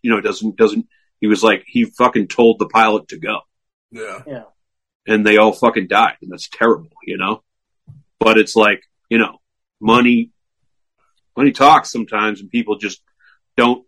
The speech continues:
Speaker 1: care about other shit. And, you know,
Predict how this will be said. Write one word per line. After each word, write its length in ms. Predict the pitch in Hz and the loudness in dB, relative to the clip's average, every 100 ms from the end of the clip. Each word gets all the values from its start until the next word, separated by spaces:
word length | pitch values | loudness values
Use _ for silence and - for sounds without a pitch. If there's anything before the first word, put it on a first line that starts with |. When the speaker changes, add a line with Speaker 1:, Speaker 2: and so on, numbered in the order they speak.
| _ - | _ 0
Speaker 1:
care 240 | 127 127 | 2 2
about 320 | 117 113 107 _ _ _ _ _ | 2 0 -2 _ _ _ _ _
other 240 | 120 110 - | -2 -2 -6
shit. 380 | - 139 127 - | -2 -2 -2 -6
And, 360 | 101 95 90 - _ _ _ _ _ _ _ _ _ _ _ - | -10 -10 -14 -20 _ _ _ _ _ _ _ _ _ _ _ -4
you 140 | 117 | -2
know, 240 | 101 101 | -2 -6